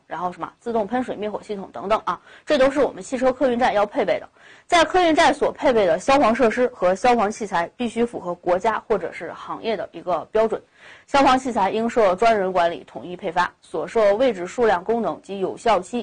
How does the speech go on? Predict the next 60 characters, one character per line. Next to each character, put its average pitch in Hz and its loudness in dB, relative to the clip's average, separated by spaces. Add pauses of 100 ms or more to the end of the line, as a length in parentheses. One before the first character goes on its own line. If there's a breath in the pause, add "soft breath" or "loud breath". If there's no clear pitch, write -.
应 185 -8
专 233 2
门 175 -2
登 202 0
记 208 -4
和 170 -6
记 196 -8
载。 170 0 (380 loud breath)
这 359 2
个 320 6
有 208 6
效 240 4
期 254 -4
大 254 4
家 220 4
注 220 -4
意 - -6
一 151 -8
下， 165 2
我 160 -4
们 196 -4
的 247 0
消 294 2
防 226 0
器 - -16
材 190 -4
它 214 0
是 220 -4
有 190 0
有 190 -6
效 165 -4
期 185 -12
的 180 0
啊。 - -6 (600 loud breath)
个 415 6 (100)
人 240 6
不 302 2
得 226 6
损 - -2
坏 202 4
或 240 2
者 185 -2
是 143 -4
擅 220 0
自 214 -2
挪 180 2
用、 226 0
拆 220 0
除、 196 -6
停 - -12
用 233 -4
消 185 -4
防 165 -10
设 175 -6
施 165 -12
和 160 -12
消 175 -10
防 165 -10
器 165 -14
材， - -16